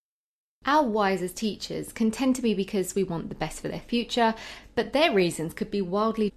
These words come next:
different, perhaps even superficial. The key, I believe, is not to judge or necessarily even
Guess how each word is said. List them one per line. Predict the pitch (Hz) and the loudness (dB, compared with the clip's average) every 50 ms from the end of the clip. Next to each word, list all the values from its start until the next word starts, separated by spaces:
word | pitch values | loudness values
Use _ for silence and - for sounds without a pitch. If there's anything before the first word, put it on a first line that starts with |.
| - - - - | -8 -20 -8 -2
different, | - 254 254 - 175 - - - - - - - - | -2 -2 -2 -4 -10 -10 -12 -16 -20 -20 -20 -14 -10
perhaps | - 202 - 320 320 - - - - - - - - | -8 -4 -2 -2 -2 -2 -4 -14 -16 -16 -16 -18 -12
even | - - 392 311 | -8 -6 -6 -6
superficial. | - - 208 - 202 - - - - - - - - - _ _ _ _ _ _ _ _ _ _ _ _ _ _ _ _ _ _ _ - | -6 -8 -6 -6 -6 -4 -4 -4 -4 -4 -6 -8 -12 -18 _ _ _ _ _ _ _ _ _ _ _ _ _ _ _ _ _ _ _ -8
The | - 233 | -8 -6
key, | - - - 311 | -4 0 2 4
I | 302 277 | 4 4
believe, | 233 247 240 233 226 196 | 4 4 4 4 2 2
is | 226 220 | 2 2
not | 254 311 - - | 2 2 0 -2
to | - - 302 - - | -4 -6 -6 -6 -8
judge | - - - 180 185 208 208 202 - - | -6 -2 2 2 2 2 0 -2 -4 -4
or | - 202 196 | -2 -2 -2
necessarily | 196 190 202 196 - 196 - 220 208 208 208 208 196 185 - - | 0 -2 -4 -6 -8 -6 -4 -2 0 0 0 0 0 0 -2 -4
even | 208 202 196 196 180 | -4 -2 -2 -2 -2